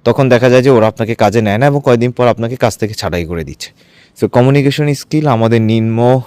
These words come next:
যেই অবস্থাটা, যে আমরা হচ্ছে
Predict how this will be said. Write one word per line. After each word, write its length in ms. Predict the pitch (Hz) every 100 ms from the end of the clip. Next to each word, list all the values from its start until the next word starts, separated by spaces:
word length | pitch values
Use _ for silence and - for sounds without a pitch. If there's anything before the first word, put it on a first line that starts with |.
| - -
যেই 340 | 101 107 104 95 - - - _
অবস্থাটা, 640 | 92 95 120 - 98 104 151 _ _ _ _ - 92
যে 160 | 104
আমরা 320 | 98 98 101
হচ্ছে 380 | 101 104 - 113